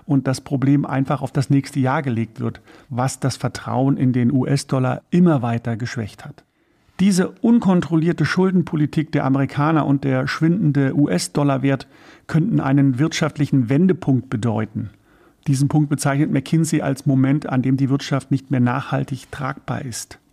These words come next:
Hier droht eben die Gefahr einer Finanzkrise wie schon zweitausendacht. Nur gehe ich davon aus, dass die kommende Finanzkrise deutlich schlimmer werden wird.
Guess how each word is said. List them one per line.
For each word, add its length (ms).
Hier 100
droht 360
eben 260
die 100
Gefahr 360
einer 200
Finanzkrise 720
wie 80
schon 440
zweitausendacht. 800
Nur 140
gehe 220
ich 200
davon 300
aus, 240
dass 220
die 160
kommende 560
Finanzkrise 800
deutlich 380
schlimmer 380
werden 300
wird. 240